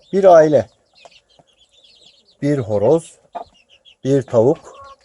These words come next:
ve sekiz tane yavruları. Mutlu aile tablosu. Gördüğünüz gibi. Gayet iyi geçiniyorlar.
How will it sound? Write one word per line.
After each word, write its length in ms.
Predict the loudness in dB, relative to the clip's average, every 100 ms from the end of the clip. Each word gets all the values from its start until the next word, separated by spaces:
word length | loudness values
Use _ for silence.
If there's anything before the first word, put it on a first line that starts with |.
| -20 -20 _ -14
ve 300 | -2 0 0
sekiz 440 | -2 -8 -8 -12 -4
tane 340 | -2 0 0
yavruları. 1160 | 2 2 2 0 2 2 4 2 2 0 -2 -6 -18 _ _ _ _ _ _ _ _ -18 -18 _ _ _
Mutlu 400 | -8 -8 -2 2
aile 240 | 4 4 2
tablosu. 600 | 2 0 0 -4 -6 -12 -12 _ _ _ -20 -20 _ _ _ _ _ _
Gördüğünüz 500 | -4 -4 -4 -10 -10
gibi. 240 | -14 -10 -8 -8 -14 -18 -12 -8 -8 -8 -12 -14 -12 -8 -6 -6 -8 -10 -12 -4
Gayet 680 | 2 2 2 -2 -10 -20 -20 _ _ -20 -20 _ _ _ _ _
iyi 240 | -10 -6
geçiniyorlar. 600 | -6 -8 -8 -10 -4 -4